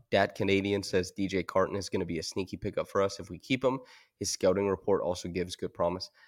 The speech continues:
Yeah, I gotta, I gotta see a little bit more, um, for myself, not only, like, as a Raptor, but I have to watch more of D J before I give, like, a lot, my usual attempts at insight.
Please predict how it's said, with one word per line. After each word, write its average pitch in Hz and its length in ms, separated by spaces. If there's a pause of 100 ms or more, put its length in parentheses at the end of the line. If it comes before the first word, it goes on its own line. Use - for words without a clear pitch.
(140)
Yeah, 95 140
I 95 100
gotta, 110 340
I 98 80
gotta 95 160
see - 180
a 85 60
little 85 160
bit - 160
more, 80 360 (320)
um, 85 260
for 90 160
myself, 87 480
not 98 160
only, 92 320
like, - 260 (220)
as 90 160
a 90 40
Raptor, 85 500
but - 180
I 82 100
have 85 160
to 87 80
watch - 320
more 78 200
of 76 160
D - 140
J 71 260 (480)
before 92 320
I - 100
give, 85 300
like, 71 200 (240)
a - 40
lot, 69 300 (420)
my 104 260
usual 113 540
attempts 98 380
at 98 120
insight. 92 560